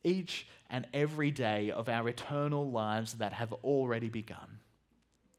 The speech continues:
We ought to join together with God's people, as we're doing this morning,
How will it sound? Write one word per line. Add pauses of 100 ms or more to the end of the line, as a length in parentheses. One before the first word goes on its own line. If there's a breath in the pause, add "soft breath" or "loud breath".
(560 soft breath)
We
ought
to
join
together
with
God's
people,
as
we're
doing
this
morning,